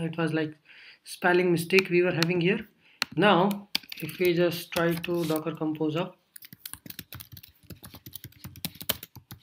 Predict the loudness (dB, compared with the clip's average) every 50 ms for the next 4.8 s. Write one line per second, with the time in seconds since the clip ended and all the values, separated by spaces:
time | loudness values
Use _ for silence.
0 | -18 -18 -16 -18 -20 _ -2 -2 -2 -2 -4 -10 -20 -20 -20 -20 _ _ -4 -4
1 | -4 -2 -2 -2 -2 0 0 0 0 0 0 -2 -2 -2 -2 -2 0 0 0 -2
2 | -4 -6 -10 -14 _ _ _ _ _ _ _ _ _ _ _ _ _ _ _ _
3 | -6 -2 0 0 2 2 0 0 -2 -2 -2 0 0 0 0 0 -2 -2 -4 -6
4 | -8 -8 -8 -4 0 2 2 4 4 4 2 2 0 -2 -4